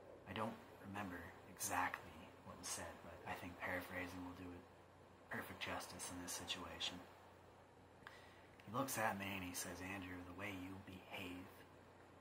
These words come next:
and the way that's perceived by everybody else may be two completely different things, and you don't even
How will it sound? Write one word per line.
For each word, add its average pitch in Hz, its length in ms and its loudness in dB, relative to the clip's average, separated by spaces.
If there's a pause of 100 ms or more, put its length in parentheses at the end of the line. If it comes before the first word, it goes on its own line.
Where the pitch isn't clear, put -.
(180)
and 104 120 -2
the 101 60 0
way 110 240 8
that's 113 220 6
perceived 98 840 2
by 90 140 2
everybody 90 500 2
else - 500 0 (1080)
may 98 140 0
be 92 180 0
two 127 300 4
completely 113 720 0
different 98 320 -4
things, - 500 -2 (640)
and 95 80 -4
you 87 80 -4
don't 90 240 0
even 90 240 -2